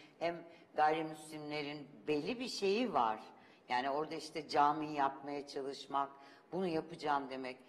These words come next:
Bütün sağ iktidarlar zaten orada bunu yapmıştır. İşte Cumhuriyet değerlerini, işte onu yıkmak, bunu yapmak. Ama yavaş yavaş da böyle takır takır da yapamadı. Ya A K M'yi yıkarken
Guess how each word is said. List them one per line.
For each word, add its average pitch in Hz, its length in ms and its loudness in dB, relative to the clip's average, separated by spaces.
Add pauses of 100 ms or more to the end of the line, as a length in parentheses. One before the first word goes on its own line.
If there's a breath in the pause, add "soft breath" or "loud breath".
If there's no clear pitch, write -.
(220 loud breath)
Bütün 330 240 -4
sağ 269 320 -2
iktidarlar 180 760 0
zaten 131 460 -4
orada 117 280 -8 (140)
bunu 104 100 -14
yapmıştır. - 560 -10
İşte 143 320 -6
Cumhuriyet 160 520 -6
değerlerini, 120 560 -4
işte - 320 -10 (320 loud breath)
onu 139 180 -4
yıkmak, 117 440 -8 (160)
bunu 107 140 -16
yapmak. - 460 -16
Ama 294 360 2 (480 loud breath)
yavaş 233 420 0
yavaş 269 440 0
da 131 160 2
böyle 147 360 -2 (460 loud breath)
takır 302 340 -2
takır 277 360 -2
da 151 80 2
yapamadı. 107 520 -6
Ya 147 140 10
A 165 220 8
K 226 160 2
M'yi 240 260 -2
yıkarken 247 600 0